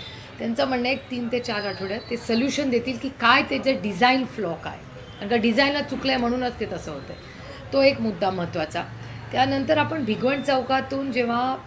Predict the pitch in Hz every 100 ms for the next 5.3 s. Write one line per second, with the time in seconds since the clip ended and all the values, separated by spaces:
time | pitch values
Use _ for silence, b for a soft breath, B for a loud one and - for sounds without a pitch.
0 | - 233 247 320 320 226 165 151 - -
1 | - - - - - - - - - -
2 | 254 269 247 - 269 262 277 262 233 254
3 | 285 - - - - - - 254 247 277
4 | 285 262 277 254 208 247 254 247 196 170
5 | 147 143 -